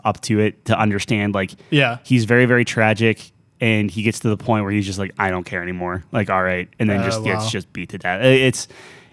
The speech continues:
Speaker 1: it's very, very sad.
Speaker 2: Yeah.
Speaker 1: Um, it's not on my top five. I just in <clears throat> I know Chelsea would, would pull that up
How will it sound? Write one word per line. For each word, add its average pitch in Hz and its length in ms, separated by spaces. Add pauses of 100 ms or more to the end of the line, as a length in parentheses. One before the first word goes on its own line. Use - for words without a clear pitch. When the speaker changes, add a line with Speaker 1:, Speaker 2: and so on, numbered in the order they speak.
(120)
Speaker 1:
it's 139 140
very, 135 260
very 139 220
sad. 120 520 (200)
Speaker 2:
Yeah. 123 300
Speaker 1:
Um, 101 200 (100)
it's 123 200
not 127 240
on 110 500 (180)
my 110 220
top 104 240
five. 98 320
I 95 220 (400)
just - 320
in 101 360 (720)
<clears throat> 156 680
I 123 100
know 117 240
Chelsea 101 340
would, 92 200 (140)
would 104 200
pull 95 200
that 87 180
up 90 200